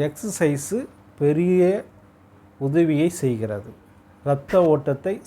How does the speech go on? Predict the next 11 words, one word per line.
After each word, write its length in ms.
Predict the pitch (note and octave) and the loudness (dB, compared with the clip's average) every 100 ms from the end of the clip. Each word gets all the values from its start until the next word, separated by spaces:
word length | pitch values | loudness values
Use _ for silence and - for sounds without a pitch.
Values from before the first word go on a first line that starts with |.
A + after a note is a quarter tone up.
| - | -6
சரியாக 580 | C3+ C#3 D3+ D3+ D#3+ F#3 - | -4 2 4 4 2 -4 -6
கொண்டு 220 | C#3 C#3+ C#3+ | -4 -2 -2
வந்து 260 | C#3+ D#3 G#3 - - - - - | -2 -4 -6 -8 -20 -20 -16 -8
இந்த 140 | D#3 D#3 | 2 4
இடத்துல 340 | D#3 F3+ G3 F#3+ G3+ | 4 2 0 0 0
இந்த 140 | D#3+ C#3+ C#3 | -2 -6 0
தசைகள் 500 | D3+ D3+ G#3+ G#3+ G3+ F#3+ D3+ | 2 2 2 4 4 4 4
இயங்குவதற்கு 600 | E3 E3 D#3+ D#3+ D#3 D#3 C#3+ | 0 2 2 2 -4 -8 -2
தேவையான 480 | D3+ D3+ D#3 D#3 D#3+ D3+ | 0 2 4 2 0 -2
சக்தியை 480 | C#3 C#3 - E3+ D#3 C#3 | -4 -4 -2 0 2 0
கொடுப்பதனாலே, 760 | C#3+ C#3+ C#3 B2+ B2 B2 C3 | -4 -4 -2 -2 0 0 0